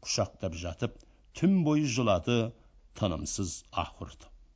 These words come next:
"Екі жетімегім, сорлы шегім, енді қайттым.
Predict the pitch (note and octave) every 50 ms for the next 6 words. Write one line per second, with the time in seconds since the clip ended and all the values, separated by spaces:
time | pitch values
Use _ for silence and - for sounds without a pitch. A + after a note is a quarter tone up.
0 | - _ - - - _ - _ _ - - - _ _ _ _ _ - - -
1 | - - - - - - - C3+ B2+ A2+ F#2+ - - - - - - C3 G2+ -
2 | - C#3 B2 A#2 A#2 G#2 - - - - _ _ _ _ _ _ - - _ -
3 | - _ _ _ - - - - - - - A#2 A2 A2 A2+ G#2+ F#2 - - -
4 | - B2+ A#2 G#2+ - E3+ D3+ - - - - _ _ _ _ _ _ - - _
5 | _ _ _ - D#3 D3+ D3+ C#3 C3 B2+ A2 A2+ G#2 - - - - - -